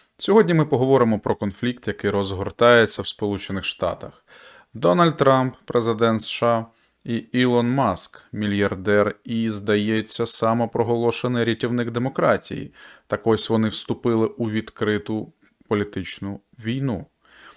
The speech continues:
І це не просто словесна перепалка двох егоцентричних мільярдерів. Давайте розберемося, що сталося, хто кого підтримує і чому нам, українцям, варто звернути на це увагу.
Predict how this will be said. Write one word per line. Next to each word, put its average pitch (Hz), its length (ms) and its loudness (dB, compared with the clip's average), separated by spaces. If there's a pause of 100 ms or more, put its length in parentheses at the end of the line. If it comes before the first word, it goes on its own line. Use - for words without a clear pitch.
(180)
І 127 60 -6
це 196 120 0
не 208 100 2
просто 151 380 2
словесна 104 500 0
перепалка 113 640 0
двох 101 520 -4
егоцентричних 104 960 -2
мільярдерів. 107 800 -2 (600)
Давайте 147 400 6
розберемося, 101 580 0
що - 160 -8
сталося, 107 640 -2 (140)
хто - 240 -2
кого 104 200 -4
підтримує 120 600 -2 (420)
і 143 80 -2
чому 135 400 0
нам, 104 500 0
українцям, 104 760 -4 (160)
варто 104 400 0
звернути 104 500 -4
на 113 100 -2
це - 180 -6
увагу. 98 500 -4